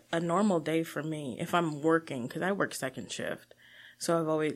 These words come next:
and I've always worked second shift, so I'm a night owl. So I'm up until, like, four o'clock in the morning when everyone else is waking up and going to work. I'm, I'm going to bed, you know?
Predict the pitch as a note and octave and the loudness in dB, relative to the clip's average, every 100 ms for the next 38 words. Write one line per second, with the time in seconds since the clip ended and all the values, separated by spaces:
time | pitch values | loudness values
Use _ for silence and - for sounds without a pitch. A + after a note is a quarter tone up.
0 | - E3+ E3 D3 C3+ D3 D#3+ E3 - E3 | -4 -4 -2 0 -2 -2 -2 -2 -2 -4
1 | D#3+ D#3 E3+ D#3+ D3 C3+ C3+ C3 C#3 C3 | -6 -4 -4 -4 -6 -8 -8 -10 -8 -10
2 | B2 - - - D#3+ F3+ D3 D3+ C#3 - | -10 -12 -10 -2 2 2 2 0 -6 -8
3 | B2+ - - B2+ B2 - - - D3+ D3 | -8 -8 -8 -6 -6 -8 -10 -10 -12 -10
4 | C#3 C#3+ D3 C#3+ D3 C#3+ D3+ D3 C#3+ B2 | -10 -10 -8 -6 -6 -6 -8 -8 -8 -6
5 | D3 D3+ D#3 D3+ D3 C#3 D3 D#3+ D3 C#3+ | -6 -4 -4 -6 -6 -6 -6 -4 -6 -6
6 | C#3+ C3 C3 D#3 F3+ - F3 B2 - E3+ | -6 -4 0 0 0 -4 -4 -6 -8 -4
7 | F3 D#3 C3 G2 A#2+ - - - - D#3+ | -2 0 -2 -2 -4 -4 -4 -8 -6 -2
8 | D3 C#3 E3 | -2 -2 -2